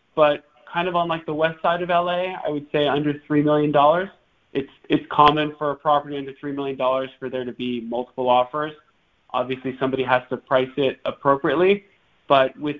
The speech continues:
the limited, uh, supply of homes for sale right now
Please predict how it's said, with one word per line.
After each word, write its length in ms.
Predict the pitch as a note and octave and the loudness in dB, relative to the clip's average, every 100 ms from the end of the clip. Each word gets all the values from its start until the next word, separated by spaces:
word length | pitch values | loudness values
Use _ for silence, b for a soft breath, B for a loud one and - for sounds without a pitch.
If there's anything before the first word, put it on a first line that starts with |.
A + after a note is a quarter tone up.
| - | -6
the 400 | D3 C#3+ C#3+ C3+ | -4 -2 -2 -4
limited, 540 | C#3+ D#3 D3+ D3+ C#3+ - - | -4 -4 -4 -2 -2 -4 -2
uh, 280 | B2 A#2 A2+ _ - | 0 0 -4 _ -8
supply 380 | C#3+ D3+ C#3+ C3 | -4 2 4 4
of 80 | |
homes 300 | - C#3 C#3 C#3 | -2 -6 -6 -8
for 120 | C#3 C3 | -12 -6
sale 160 | C3+ C3 | 2 2
right 240 | C3 A#2 | 4 0
now 380 | A#2 A#2 A2 A2 | 0 0 0 -2